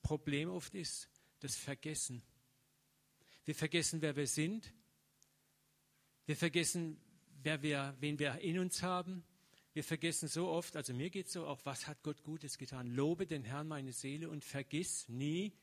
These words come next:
was er dir Gutes getan hat.“ Gott hat Israel immer wieder auch, wenn er sie angesprochen hat, adressiert er das Vergessen bei ihnen.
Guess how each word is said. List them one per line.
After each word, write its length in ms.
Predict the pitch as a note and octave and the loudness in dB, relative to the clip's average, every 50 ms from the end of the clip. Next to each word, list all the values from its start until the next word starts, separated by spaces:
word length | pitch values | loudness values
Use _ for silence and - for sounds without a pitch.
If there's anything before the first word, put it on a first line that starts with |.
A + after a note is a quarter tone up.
| _ _ | _ _
was 280 | - A#2+ C3 D3 - - | -2 0 0 0 0 -2
er 140 | F3+ E3+ E3 | -2 -2 -2
dir 240 | D3 F3 F3 E3+ D3+ | 0 0 0 0 -2
Gutes 480 | - D3+ D3 D3+ D3+ - D#3 - - | -2 0 0 0 -2 -2 -6 -6 -6
getan 420 | - D#3 - - C#3 C3+ C3+ C3+ B2+ | -8 -10 -8 -8 -8 -8 -8 -10 -10
hat.“ 120 | C#3+ B2+ - - _ _ - - - - - - - - - - - _ _ _ _ _ _ _ _ _ _ _ _ _ _ - _ _ _ | -10 -12 -12 -16 _ _ -20 -20 -20 -20 -20 -20 -20 -20 -20 -20 -20 _ _ _ _ _ _ _ _ _ _ _ _ _ _ -20 _ _ _
Gott 200 | - F3+ F3+ - | 2 4 4 4
hat 180 | F3+ G3 - | 2 2 2
Israel 480 | - G3+ G3 F#3+ - G3 G#3+ G3 F#3+ F3+ | 0 0 2 2 2 2 2 2 2 2
immer 200 | F3 F3 F#3 F3+ | 2 2 2 2
wieder 260 | E3+ F3+ E3 F#3 F3+ | 2 2 2 2 2
auch, 220 | F3 F3 E3 - - - - D#3+ | 2 2 0 -2 -8 -14 -14 -6
wenn 140 | D3 D#3 D#3+ | -4 -2 0
er 220 | E3 F3 F3 E3+ | 0 0 0 0
sie 140 | D#3 - F3 | 0 0 0
angesprochen 520 | E3 D#3+ F3 F3 F#3+ - - - F#3 D#3 E3 | 0 0 0 0 -2 -2 -2 -2 -2 -2 -2
hat, 160 | F3 E3+ - | -4 -4 -4
adressiert 500 | D#3+ D3+ D3 D#3 D3 - - D#3+ E3 D#3+ | -6 -4 -2 -2 -2 -2 -2 -2 -4 -4
er 60 | E3+ | -4
das 200 | D3+ E3 D#3 - | -4 -4 -4 -4
Vergessen 640 | - - - E3+ D3 - D#3+ E3+ E3 - - E3+ D3 | -6 -6 -10 -10 -10 -8 -8 -6 -4 -4 -4 -6 -6
bei 120 | C3+ C3+ | -6 -6
ihnen. 400 | C#3 C#3+ C#3 C#3 C3 B2 A#2+ B2 | -6 -6 -8 -8 -8 -10 -12 -14